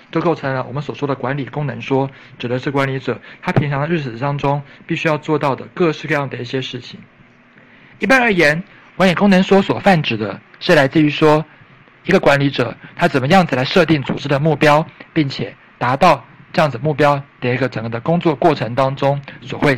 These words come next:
进行到的一些事情。所谓的规划所指的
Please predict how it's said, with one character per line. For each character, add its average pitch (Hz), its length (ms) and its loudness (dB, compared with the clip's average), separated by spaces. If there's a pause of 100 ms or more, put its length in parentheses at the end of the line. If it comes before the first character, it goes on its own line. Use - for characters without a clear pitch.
进 151 160 -2
行 123 160 -6
到 139 160 2
的 113 100 -8
一 120 60 -8
些 127 160 -6
事 123 180 -6
情。 - 180 -16 (920)
所 180 160 2
谓 214 60 6
的 190 80 4
规 214 200 4
划 220 340 2 (180)
所 175 180 -6
指 131 180 -10
的 107 220 -14